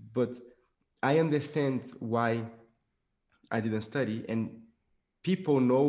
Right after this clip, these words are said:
why, uh, poor people don't go to university. Why don't they fix it? You know, uh, we know why people get, uh, addicted to drugs, for example.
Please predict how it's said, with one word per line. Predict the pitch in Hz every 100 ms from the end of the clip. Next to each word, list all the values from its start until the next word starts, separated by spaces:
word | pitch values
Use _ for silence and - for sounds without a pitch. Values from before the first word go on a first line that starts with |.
| - -
why, | 113 123 135 139 135 - - _ _ _
uh, | 110 113 110 - -
poor | 139 135
people | 135 120 107
don't | 101 101
go | 98
to | 98 98
university. | 95 113 117 - - 107 _ _ _ _ -
Why | 135 180
don't | 202
they | 135
fix | - - 131 -
it? | - - - _ _ _ _ _ _ _ _ _ _ _ _
You | 110
know, | 107 107 113 - _ _ _ _ _ _ _ -
uh, | 117 101 -
we | 127 156
know | 175 180 160 -
why | 127 139 147
people | 143 147 143 135 117
get, | 127 120 120 - - _ _ _ -
uh, | 120 117 -
addicted | 123 170 131 110
to | -
drugs, | 95 113 101 95 - - _ _
for | -
example. | 104 - 104 -